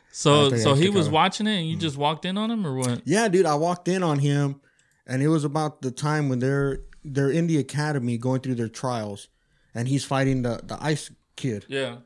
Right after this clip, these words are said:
Speaker 2: Right, and he's trying to coach him up.
Speaker 1: And you're like, "What
Speaker 2: And
Speaker 1: the
Speaker 2: so
Speaker 1: fuck
Speaker 2: I,
Speaker 1: is this, bro?"
Speaker 2: I walk in there, and I'm watching it, and he put his, his, his finger in his mouth, and he fucking flicks it to do his move.
Speaker 1: Yeah.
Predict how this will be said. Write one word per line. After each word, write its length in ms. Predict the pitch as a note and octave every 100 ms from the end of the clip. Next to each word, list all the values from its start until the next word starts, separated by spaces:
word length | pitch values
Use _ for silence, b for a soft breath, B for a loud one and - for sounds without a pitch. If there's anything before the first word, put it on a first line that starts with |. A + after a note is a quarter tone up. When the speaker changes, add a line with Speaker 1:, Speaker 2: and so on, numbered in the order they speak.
| _
Speaker 2:
Right, 240 | - B2 B2
and 100 | A#2+
he's 160 | C3
trying 240 | - C#3 C3
to 60 | A#2+
coach 340 | - C#3+ -
him 200 | C3 B2
up. 300 | E3 B2 - -
Speaker 1:
And 140 | B2
you're 80 | C#3
like, 220 | C3 A2+
"What 100 | D3+
Speaker 2:
And 80 | C#3+
Speaker 1:
the 20 |
Speaker 2:
so 180 | - C#3
Speaker 1:
fuck 80 | G2+
Speaker 2:
I, 100 | D#3
Speaker 1:
is 40 | A3+
this, 140 | F3+
bro?" 260 | - C3+ E3+
Speaker 2:
I 100 | D3+
walk 340 | D3+ F3 E3+
in 140 | G3+ G3+
there, 120 | D#3+
and 100 | C#3
I'm 140 | B2+
watching 340 | D#3 A3 A3 D#3
it, 300 | D3 - _
and 160 | C3 C3
he 160 | D3+ D#3
put 340 | - E3+ E3
his, 300 | D3+ C#3 - -
his, 280 | C3+ C3 - _ _ _
his 180 | C3 B2
finger 340 | - E3 D3
in 60 | C3+
his 140 | A#2+
mouth, 340 | B2 D#3 C3 - _ -
and 120 | A#2+
he 140 | B2 - - - - _ _ _
fucking 240 | D3+ - C3 - _
flicks 320 | - D#3 E3+ -
it 280 | F#3+ - _ -
to 80 | D3+
do 160 | B2 C#3+
his 160 | B2
move. 340 | C3 D#3 F#3+ F#3
Speaker 1:
Yeah. 240 | C3+ C3